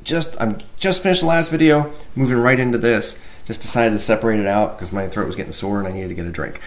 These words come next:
So here is, uh, Basic Interpreter, and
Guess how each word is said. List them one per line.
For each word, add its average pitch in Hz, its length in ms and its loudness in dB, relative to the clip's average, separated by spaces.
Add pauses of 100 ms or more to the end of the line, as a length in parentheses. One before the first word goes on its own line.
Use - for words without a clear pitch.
(160)
So 185 300 4 (220)
here 233 340 2
is, 165 580 4 (1160)
uh, 120 800 2 (320)
Basic 156 320 4
Interpreter, 143 640 0 (180)
and 110 480 0